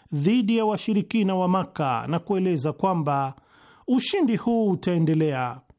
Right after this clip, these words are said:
na itafika zama ambapo Uislamu utatawala duniani na kuzishinda dini na itikadi zingine zote,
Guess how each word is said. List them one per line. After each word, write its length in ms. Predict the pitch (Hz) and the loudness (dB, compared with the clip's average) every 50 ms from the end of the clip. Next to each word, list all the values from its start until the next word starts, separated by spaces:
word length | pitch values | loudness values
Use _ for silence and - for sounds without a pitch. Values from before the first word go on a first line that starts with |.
| _ _ _ _ _ _ _ _ _ - | _ _ _ _ _ _ _ _ _ -12
na 140 | - 98 | -8 -6
itafika 640 | 107 110 110 175 170 - - 285 339 - - 208 190 | -6 -4 -2 -2 -2 -2 -2 -4 -4 -2 -2 -2 -2
zama 440 | 151 156 208 226 233 214 196 185 175 | -2 -2 0 0 0 0 0 0 -2
ambapo 800 | 175 180 175 165 190 214 226 220 - - - 208 196 196 185 185 | -2 0 0 0 0 0 0 -2 -4 -2 -2 0 0 0 0 -2
Uislamu 920 | 190 190 190 185 175 165 - - 170 185 208 220 226 226 226 220 214 226 | -2 0 0 0 0 -2 -2 -2 0 0 2 2 2 2 2 0 0 0
utatawala 1040 | 220 208 208 170 - 208 196 196 - 202 202 196 202 214 226 220 208 202 190 185 180 | 0 -2 -2 -2 -2 -4 -4 -2 -2 -2 0 0 0 0 0 0 0 0 0 0 0
duniani 840 | 160 180 180 175 175 180 190 185 175 170 165 165 160 156 151 151 - _ - _ _ _ _ _ _ - | 0 0 0 0 0 0 0 0 0 0 0 0 0 -2 -4 -6 -10 _ -20 _ _ _ _ _ _ -8
na 220 | - 85 196 123 127 | -6 -4 -2 -4 -2
kuzishinda 880 | - 175 165 147 151 196 185 - - - 294 339 320 254 214 202 190 | 0 0 0 2 2 0 0 0 -2 -2 0 0 2 2 2 0 0
dini 640 | 160 156 196 240 247 240 226 220 214 208 196 170 - - | 0 0 2 2 4 4 4 2 2 2 0 -2 -2 0
na 160 | 180 202 214 | 0 0 0
itikadi 680 | 202 180 190 - 196 - - - 202 185 175 160 156 160 | 0 -2 -2 -4 -4 -4 -2 -2 0 0 0 0 0 0
zingine 460 | 139 143 165 160 151 160 143 127 135 127 | 0 2 0 2 2 2 0 0 0 -2
zote, 640 | 107 107 131 196 226 - - - 175 147 113 98 | -2 -2 -2 -2 -2 -2 -2 -4 -4 -4 -4 -6